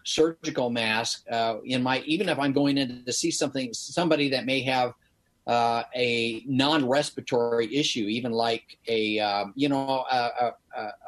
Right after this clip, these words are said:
a broken limb or, uh, a, a,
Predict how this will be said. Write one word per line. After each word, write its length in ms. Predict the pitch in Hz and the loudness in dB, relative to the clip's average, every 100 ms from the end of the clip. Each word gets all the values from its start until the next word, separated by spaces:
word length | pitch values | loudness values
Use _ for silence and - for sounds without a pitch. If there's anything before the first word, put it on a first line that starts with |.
| 113 | -10
a 120 | 107 | -6
broken 420 | 113 143 147 135 | 2 2 4 2
limb 560 | 127 151 156 151 147 147 | 2 4 4 4 2 2
or, 420 | 131 123 117 113 - _ _ _ | 2 4 4 0 -4 _ _ _
uh, 440 | 117 113 110 110 110 - | -2 0 2 0 -2 -6
a, 300 | 117 104 113 | -10 -8 -8
a, 100 | 110 | -6